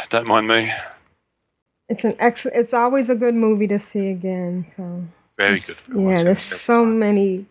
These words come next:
Speaker 2: good people in that movie and so many good performances. So thank you guys, and thank you for bringing us back to Greece. And we miss you. And, uh,
Speaker 3: Should
Speaker 1: And I love
Speaker 3: forget
Speaker 1: that.
Speaker 3: about doing,
Speaker 1: Love
Speaker 3: uh,
Speaker 1: that.
Speaker 3: chip-ins and stuff for BlizzCon, and we just should send those guys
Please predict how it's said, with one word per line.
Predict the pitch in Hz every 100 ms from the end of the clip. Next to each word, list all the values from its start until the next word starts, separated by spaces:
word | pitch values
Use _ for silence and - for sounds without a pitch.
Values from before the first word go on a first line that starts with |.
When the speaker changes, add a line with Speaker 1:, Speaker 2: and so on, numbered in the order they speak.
| -
Speaker 2:
good | 214 196 196
people | - 202 - 185
in | 185 180
that | - -
movie | - 214 208 - - -
and | 233 214
so | 240
many | 214 208
good | 226 220 -
performances. | 233 - - 240 247 - - 247 240 _ _ _ _ _ -
So | 330
thank | 294 370 370
you | 339
guys, | 311 294 302 294
and | 302
thank | 311 320
you | 302
for | 311
bringing | 285 302 285
us | 285 - - -
back | 285 285 285
to | -
Greece. | 269 311 370 370 - - - _ _ _ _ _ _ -
And | 269
we | 285
miss | 294 311 330 320
you. | 294
And, | 294 330 311 254
uh, | 262 277 277 269
Speaker 3:
Should | - -
Speaker 1:
And | 101
I |
love | 90
Speaker 3:
forget | 135 117 -
Speaker 1:
that. |
Speaker 3:
about | 104 98 - _ _ _ -
doing, | 107 98 90 90
Speaker 1:
Love | 90
Speaker 3:
uh, |
Speaker 1:
that. | 87 85 80
Speaker 3:
chip-ins | - 110 - 98 92 90 -
and | -
stuff | - 95 87
for | - 90 85 85 -
BlizzCon, | 92 - - 80 85
and | 92
we | 92
just | 92 -
should | -
send | - 95 90
those | 85
guys | - 87 82 -